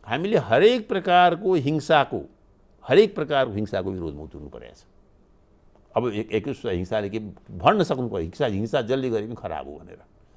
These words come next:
राज्यले गरे पनि, विप्लवले गरे पनि। विप्लवका कार्यकर्ताका नाममा जुन पुलिसहरूले जुन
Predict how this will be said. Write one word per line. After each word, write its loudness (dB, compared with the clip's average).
राज्यले 2
गरे 2
पनि, -6
विप्लवले -6
गरे -16
पनि। -20
विप्लवका 0
कार्यकर्ताका -2
नाममा -6
जुन -6
पुलिसहरूले -2
जुन -6